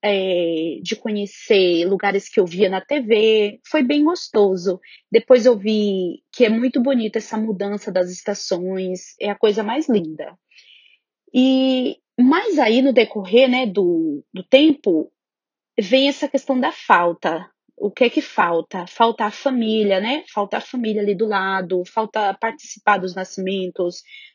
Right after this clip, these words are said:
dos aniversários, das comemorações, das brigas em família. Falta também os amigos de longa data que a gente construiu ao longo da vida pra gente,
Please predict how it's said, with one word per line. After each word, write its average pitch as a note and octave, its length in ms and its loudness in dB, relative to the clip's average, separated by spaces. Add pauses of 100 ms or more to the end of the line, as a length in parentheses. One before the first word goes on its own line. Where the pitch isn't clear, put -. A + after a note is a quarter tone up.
dos B3+ 180 0
aniversários, F#3+ 840 0
das G3+ 180 -4
comemorações, G3 1300 -6 (400)
das G#3 280 -2
brigas G3 500 -2
em G3+ 100 -6
família. F#3 920 -6 (480)
Falta B3+ 360 2
também G#3 640 -2
os A3+ 220 0
amigos A3 520 0
de G3+ 120 -6
longa A#3 380 0
data G3 440 -2
que G3 120 -2
a F#3+ 40 2
gente F#3+ 440 -8
construiu F#3+ 480 -2
ao F3+ 80 2
longo F#3 200 -6
da G3+ 140 -4
vida F#3+ 580 -6
pra F3 360 -2
gente, F3 640 -6